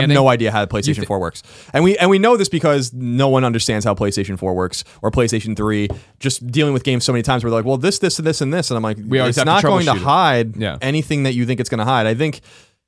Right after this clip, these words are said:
Speaker 2: you know, the embargo wasn't that unusual. I think some people were talking about how unusual the embargo was, and I'm like, "I don't really think it was that unusual
Speaker 1: I
Speaker 2: at
Speaker 1: agree.
Speaker 2: all, actually."
Speaker 1: I agree.
Speaker 2: But, um, but, you know, I have no, I've said this before, and, and I think we said that, talked about this a little bit on Colin and Greg, was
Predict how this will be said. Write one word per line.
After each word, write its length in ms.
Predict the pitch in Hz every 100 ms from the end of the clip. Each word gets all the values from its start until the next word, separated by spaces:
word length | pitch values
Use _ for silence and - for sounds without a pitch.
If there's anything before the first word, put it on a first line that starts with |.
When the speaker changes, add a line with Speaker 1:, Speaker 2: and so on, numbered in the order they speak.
| _ _ _ _ -
Speaker 2:
you 120 | 160
know, 280 | 135 120 107 _ _ _ _ _ _ _ _ _ _ _
the 120 | 143
embargo 400 | 190 185 233 233
wasn't 400 | 175 151 139 131
that 180 | 127 127
unusual. 380 | 113 113 113 104
I 80 | 104
think 140 | 180
some 100 | 226
people 160 | 196 170
were 80 | 135
talking 280 | 135 127
about 140 | 117 107
how 220 | 107 104
unusual 680 | 98 107 110 131 127 107 95
the 100 | 95
embargo 340 | 95 107 98
was, 140 | 90 92
and 60 |
I'm 40 | 92
like, 120 | 87
"I 60 |
don't 140 | 101 98
really 160 | 90
think 140 | 90 92
it 40 |
was 120 | 85 85
that 160 | 87
unusual 340 | 87 92 90 90
Speaker 1:
I 40 |
Speaker 2:
at 40 | 120
Speaker 1:
agree. 100 | 95
Speaker 2:
all, 100 | 87
actually." 280 | 87 -
Speaker 1:
I 20 | 110
agree. 180 | 98 90 - _ _ _
Speaker 2:
But, 80 | 117
um, 400 | 117 113 113 110 _ _ _ _ -
but, 380 | 131 147 135 _ _ _ _ -
you 80 | 180
know, 160 | 139 -
I 140 | 175
have 180 | 247 226
no, 180 | 214 170
I've 180 | 147 151
said 120 | 226
this 100 | 202
before, 340 | 139 156 139
and, 80 | 113
and 80 | 104
I 120 | 104 107
think 100 | 110
we 80 |
said 140 | 107 104
that, 100 | -
talked 160 | 110
about 80 | 101
this 100 | 95
a 40 | 101
little 100 | 95
bit 80 |
on 60 | 87
Colin 180 | 92 85
and 80 | 85
Greg, 180 | 113
was 280 | 90 82 80